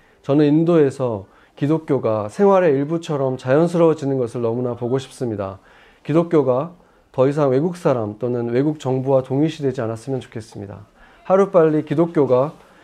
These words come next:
인도인의 삶의 일부가 되고 인도의 정신을 향상시킬 뿐만 아니라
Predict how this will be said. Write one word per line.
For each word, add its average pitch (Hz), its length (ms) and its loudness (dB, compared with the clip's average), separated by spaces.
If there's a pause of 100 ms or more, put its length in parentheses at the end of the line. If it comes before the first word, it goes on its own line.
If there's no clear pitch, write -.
(160)
인도인의 147 720 4
삶의 185 400 0
일부가 143 400 0
되고 107 420 -4 (300)
인도의 147 440 4
정신을 131 680 -4
향상시킬 180 540 -4
뿐만 139 340 -2
아니라 110 400 -4